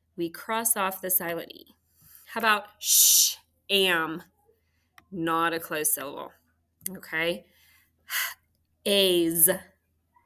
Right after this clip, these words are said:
Mm-hmm. Here's a long vowel, consonant, silent E. So when we scoop it, mark it V dash E, please. How about the next one? St-ack.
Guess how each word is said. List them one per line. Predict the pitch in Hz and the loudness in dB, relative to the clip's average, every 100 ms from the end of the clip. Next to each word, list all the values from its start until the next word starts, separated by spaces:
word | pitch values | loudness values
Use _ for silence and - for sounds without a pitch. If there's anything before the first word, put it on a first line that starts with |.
| _ | _
Mm-hmm. | 180 185 180 196 - | -8 -4 0 0 0
Here's | 190 180 180 | -2 0 -2
a | 156 143 170 | -6 -10 -4
long | 175 165 208 233 | 0 2 0 2
vowel, | 208 196 202 214 - - - - _ | 4 6 4 2 -4 -20 -20 -20 _
consonant, | - 214 202 202 - 208 196 196 - - | -4 2 2 2 2 2 0 -2 -10 0
silent | - 190 180 175 170 | 2 2 0 -2 -4
E. | 160 143 - | -6 -6 -4
So | - 165 156 | -4 -4 -6
when | 156 151 | -8 -8
we | - | -6
scoop | - - 269 190 | -6 -4 -6 -2
it, | 170 - _ _ _ _ _ | -2 -4 _ _ _ _ _
mark | 165 160 160 | -8 -8 -6
it | 156 156 | -10 -8
V | 160 190 | -8 -4
dash | 185 185 180 151 | -2 -2 -4 -8
E, | - | -10
please. | - - 82 - - - _ _ _ _ - _ _ _ | -14 -18 -8 -4 -4 -8 _ _ _ _ -20 _ _ _
How | 170 | -8
about | 160 165 | -6 -8
the | 208 | -6
next | 262 - - | -4 -2 -4
one? | 160 196 - | -6 -12 -4
St-ack. | - - - - - - - - | 4 8 10 10 8 8 6 2